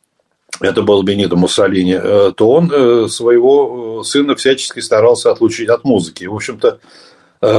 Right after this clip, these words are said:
Романо в итоге научился сам играть на фортепиано, причем до такой степени хорошо у него это получалось, что он, э, аккомпанировал даже, он одно время гастролировал в Штатах, он аккомпанировал Фрэнку Синатре.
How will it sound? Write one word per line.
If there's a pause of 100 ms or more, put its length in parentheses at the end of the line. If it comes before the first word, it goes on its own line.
(220)
Романо
в
итоге
научился
сам
играть
на
фортепиано,
причем
до
такой
степени
хорошо
у
него
это
получалось,
что
он, (540)
э, (420)
аккомпанировал
даже,
он
одно
время
гастролировал
в
Штатах,
он
аккомпанировал
Фрэнку
Синатре.